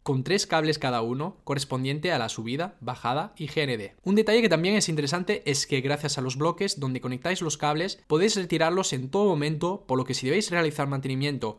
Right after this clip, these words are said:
o cambiar de I P X ochocientos, no necesitáis realizar de nuevo el cableado eléctrico, simplemente podéis retirar el bloque del antiguo dispositivo y conectarlo al nuevo. Y otro detalle interesante es que al igual que un hub domótico,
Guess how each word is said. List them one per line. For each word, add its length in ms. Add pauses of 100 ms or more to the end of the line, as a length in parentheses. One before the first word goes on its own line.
(120)
o 100
cambiar 260
de 260
I 100
P 160
X 320
ochocientos, 760
no 240
necesitáis 540
realizar 420
de 80
nuevo 280
el 100
cableado 420
eléctrico, 500 (180)
simplemente 680
podéis 320
retirar 320
el 100
bloque 400
del 160
antiguo 300
dispositivo 720
y 80
conectarlo 480
al 100
nuevo. 480
Y 140
otro 160
detalle 280
interesante 680
es 100
que 60
al 80
igual 240
que 80
un 100
hub 80
domótico, 560